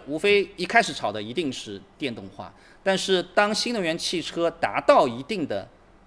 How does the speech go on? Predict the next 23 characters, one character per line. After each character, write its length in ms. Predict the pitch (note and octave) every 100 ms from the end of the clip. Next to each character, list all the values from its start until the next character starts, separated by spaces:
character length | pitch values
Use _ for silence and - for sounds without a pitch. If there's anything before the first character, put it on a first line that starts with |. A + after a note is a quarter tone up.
| _ -
保 200 | B2 C4+
有 140 | F3
量 240 | C#3+ D#3+
的 80 | A2
时 160 | - G2+
候， 220 | G#2+ F2+ - _ _ _ -
市 160 | - -
场 180 | G#2+
会 300 | G2+ C#3 A2 - _ _ -
逐 180 | G#2
渐 240 | A#2+ F#3 G#2 - _ - -
转 260 | - F2
向 240 | - C3 G2
它 120 | A#2+
的 120 | A2+
另 260 | B2 A3+ G3
外 140 | A2
一 40 | F#2
个 80 | G2
增 240 | - G#2
量， 180 | G2+ F#2+ -
就 140 | - F#2+
是 260 | - F#2